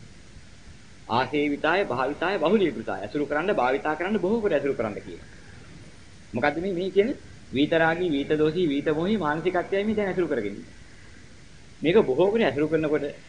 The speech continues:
ඒ මොහොතේ නිපදින චිත්තජ රූප අර, අර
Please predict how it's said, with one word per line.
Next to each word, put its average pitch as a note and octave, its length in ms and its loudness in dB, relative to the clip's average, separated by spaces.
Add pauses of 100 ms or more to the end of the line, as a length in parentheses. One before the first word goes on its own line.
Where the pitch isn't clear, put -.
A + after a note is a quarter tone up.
(180)
ඒ D3+ 180 6
මොහොතේ A3+ 280 6
නිපදින F3 340 2
චිත්තජ C#3 340 2
රූප A2 240 0 (760)
අර, - 160 2
අර C3 180 6